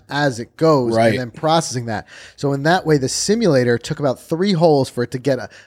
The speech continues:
Speaker 1: a general con-, concept of our dispersion, te-,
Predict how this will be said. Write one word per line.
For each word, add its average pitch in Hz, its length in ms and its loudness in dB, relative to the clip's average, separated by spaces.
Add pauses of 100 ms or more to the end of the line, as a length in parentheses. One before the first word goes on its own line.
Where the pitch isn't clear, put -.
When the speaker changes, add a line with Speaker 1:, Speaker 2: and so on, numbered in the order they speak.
Speaker 1:
a 135 100 -4
general 156 760 0 (140)
con-, 131 160 -10 (180)
concept 151 720 -2 (320)
of 120 100 -6
our 135 120 2
dispersion, 131 480 0
te-, 131 160 -4